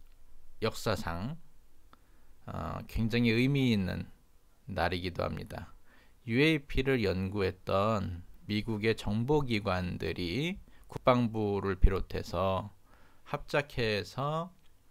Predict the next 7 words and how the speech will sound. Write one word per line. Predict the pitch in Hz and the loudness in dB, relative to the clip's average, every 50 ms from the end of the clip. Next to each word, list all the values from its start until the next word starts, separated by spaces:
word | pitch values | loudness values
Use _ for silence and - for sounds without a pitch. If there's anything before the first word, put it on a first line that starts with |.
| - - - - - - | -20 -20 -20 -16 -12 -8
유에이피 | 117 113 113 127 139 143 135 127 - - - 127 113 - | -4 -2 0 2 4 4 2 2 0 -4 -6 0 4 4
보고서를, | 123 123 123 139 139 135 - 113 107 104 104 107 113 117 110 98 98 95 - - - - - - - - - - _ - - - | 4 4 4 2 0 0 0 0 2 2 4 4 4 4 2 2 -2 -4 -12 -18 -20 -20 -20 -20 -20 -20 -20 -20 _ -20 -16 -10
어, | - 85 82 82 82 92 95 - | -8 -6 -4 -4 -4 -4 -6 -2
발표하겠다는, | - - - 98 110 113 - - - 151 143 135 131 123 107 107 95 - - - - 85 80 80 80 87 - - - - - 98 87 82 90 120 147 165 180 - - - - - - _ _ - - - - - - - - - - - | 0 2 2 4 2 0 2 4 4 6 6 6 4 2 0 0 -2 -4 -8 -6 -2 0 2 2 2 0 -2 -4 -6 -6 -4 -4 -4 -2 -2 -4 -4 -6 -8 -12 -18 -20 -20 -20 -20 _ _ -20 -20 -20 -20 -20 -20 -20 -20 -20 -18 -12
어, | - - 85 82 82 80 80 78 - | -10 -6 -6 -4 -4 -4 -4 -6 -8
상원의 | - - - 135 139 147 151 147 139 131 123 113 101 98 92 90 - - - - - - - - - - - _ _ _ - - 87 87 82 80 80 - 95 - - - - - - - - - - - - - - - - - - - - - - _ _ _ - - - | -6 -2 0 2 2 4 4 4 4 6 6 4 4 2 0 -2 -4 -6 -10 -14 -20 -20 -20 -20 -20 -20 -20 _ _ _ -6 -4 -2 -2 -2 -2 -4 -6 -8 -10 -14 -20 -20 -20 -20 -20 -20 -20 -20 -20 -20 -20 -20 -20 -20 -20 -20 -20 -20 -20 -20 _ _ _ -20 -12 -10
어떤 | - - - - 92 87 82 87 - 95 - | -8 -8 -4 -2 0 0 0 0 -4 -8 -10